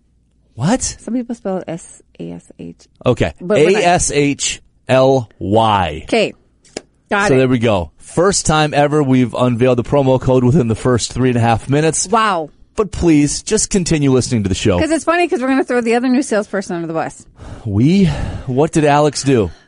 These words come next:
Speaker 2: Okay,
Speaker 1: Alex
Speaker 2: so
Speaker 1: is a really nice guy.
Speaker 2: He's a very nice guy. He's a great addition to the sales team.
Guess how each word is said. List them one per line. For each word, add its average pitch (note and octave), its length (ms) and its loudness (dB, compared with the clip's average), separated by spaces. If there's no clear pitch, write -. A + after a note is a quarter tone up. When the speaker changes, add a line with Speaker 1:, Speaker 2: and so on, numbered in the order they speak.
Speaker 2:
Okay, C4 200 2
Speaker 1:
Alex A3 300 2
Speaker 2:
so G3+ 60 2
Speaker 1:
is D#3 80 4
a D#3 60 2
really C3+ 280 4
nice A2 300 0
guy. F#2+ 260 0
Speaker 2:
He's B3+ 80 -2
a C4+ 60 0
very B3 200 2
nice C4+ 240 -2
guy. G#3 200 -2
He's A3+ 200 -8
a G3+ 60 -6
great G#3 260 -4
addition A3 400 -6
to G3+ 120 -10
the F#3 100 -6
sales E3+ 360 -4
team. G3+ 280 -4